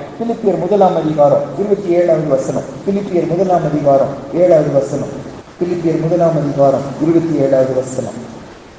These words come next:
இந்த சுவிசேஷத்துக்கு பாத்திரமாய் நீங்க நடந்து கொள்ளுங்க. வாசிக்கான வசனத்துங்க. "நான் வந்து உங்களை கண்டாலும் நான் வராமல் இருந்தாலும் நீங்கள் ஒரே ஆவியிலே உறுதியாய் நின்று ஒரே ஆத்துமாவினாலே சுவிசேஷ விசுவாசத்திற்காக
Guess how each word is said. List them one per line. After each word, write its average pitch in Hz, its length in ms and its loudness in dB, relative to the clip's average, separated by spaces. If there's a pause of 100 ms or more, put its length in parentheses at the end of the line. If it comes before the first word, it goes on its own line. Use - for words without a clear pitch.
(180)
இந்த 143 200 -10
சுவிசேஷத்துக்கு 170 1000 -2 (400)
பாத்திரமாய் 156 560 2
நீங்க 139 220 -2
நடந்து 139 440 0
கொள்ளுங்க. 123 500 -4
வாசிக்கான 143 400 -2
வசனத்துங்க. 135 640 -2 (440)
"நான் 233 360 2
வந்து 208 440 2
உங்களை 180 380 0
கண்டாலும் 135 680 2 (480)
நான் 196 260 0
வராமல் 196 640 4
இருந்தாலும் 135 640 0 (400)
நீங்கள் 185 220 -2
ஒரே 240 440 4
ஆவியிலே 214 680 2
உறுதியாய் 190 720 0
நின்று 143 520 -4 (260)
ஒரே 233 300 2
ஆத்துமாவினாலே 208 1040 2 (100)
சுவிசேஷ 269 540 -4
விசுவாசத்திற்காக 180 1160 0